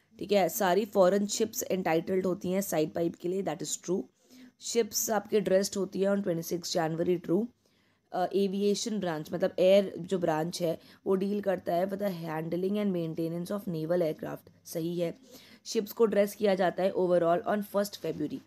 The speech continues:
सॉरी, फर्स्ट जनवरी, अ, that is false, ठीक है, क्योंकि कोई रीज़न तो होना चाहिए ना शिप को ड्रेस करने का। Without any reason you cannot dress the ships like this।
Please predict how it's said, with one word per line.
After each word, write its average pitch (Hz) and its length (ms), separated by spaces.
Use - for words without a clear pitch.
सॉरी, 175 200
फर्स्ट 214 320
जनवरी, 170 480
अ, - 60
that 175 240
is - 100
false, 165 360
ठीक 175 120
है, 175 60
क्योंकि 180 200
कोई 190 180
रीज़न 165 300
तो 185 80
होना 170 200
चाहिए 151 180
ना 165 40
शिप 196 180
को 170 80
ड्रेस 147 220
करने 147 220
का। 151 100
Without 147 300
any 165 180
reason 151 240
you 156 160
cannot 175 220
dress 143 180
the - 120
ships - 240
like - 120
this। - 140